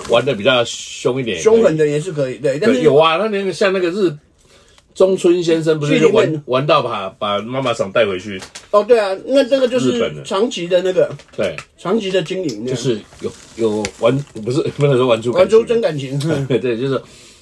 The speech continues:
Speaker 1: 就是有照顾到出真感情。
Speaker 2: 哦，对了，这个是一部分。
Speaker 1: 对不对？
Speaker 2: 嗯。
Speaker 1: 然后就到日本去。
Speaker 2: 啊，对啊。
Speaker 1: 嗯。啊，但是最后也没成功，变成悲剧啊，被杀了。
Speaker 2: 啊，那阵啊，那阵啊，真多啊。
Speaker 1: 嗯。
Speaker 2: 那阵啊，真多，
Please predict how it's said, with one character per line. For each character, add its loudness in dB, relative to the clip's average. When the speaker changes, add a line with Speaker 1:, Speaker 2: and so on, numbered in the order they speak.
Speaker 1:
就 -4
是 -4
有 0
照 0
顾 -6
到 2
出 -8
真 -4
感 -10
情。 -20
Speaker 2:
哦， -2
对 4
了， -2
这 -8
个 -6
是 -4
一 -2
部 -6
分。 0
Speaker 1:
对 0
不 -4
对？ -2
Speaker 2:
嗯。 -12
Speaker 1:
然 -4
后 0
就 -2
到 2
日 -6
本 -14
去。 -20
Speaker 2:
啊， -12
对 -8
啊。 -8
Speaker 1:
嗯。 -16
啊， -10
但 -2
是 -6
最 -2
后 2
也 -2
没 -10
成 -10
功， -10
变 -6
成 -10
悲 -8
剧 -12
啊， -12
被 -8
杀 -12
了。 -12
Speaker 2:
啊， -6
那 2
阵 -2
啊， 2
那 -2
阵 4
啊， 4
真 -2
多 4
啊。 0
Speaker 1:
嗯。 -8
Speaker 2:
那 -2
阵 0
啊， -2
真 -2
多， 0